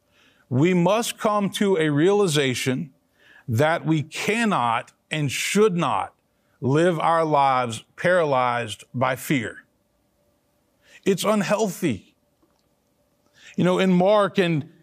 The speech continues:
in the other Gospels, we hear Jesus saying over and over again, "Do not be afraid." In our passage today, he asks the disciples, "Why are you afraid?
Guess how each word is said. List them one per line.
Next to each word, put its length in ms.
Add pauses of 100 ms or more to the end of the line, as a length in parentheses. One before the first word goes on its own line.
(100)
in 160
the 120
other 200
Gospels, 600
we 140
hear 140
Jesus 460
saying 360
over 460
and 140
over 320
again, 420 (580)
"Do 200
not 280
be 120
afraid." 600 (1080)
In 100
our 100
passage 640
today, 380
he 160 (100)
asks 360
the 120
disciples, 720
"Why 480
are 100
you 220
afraid? 640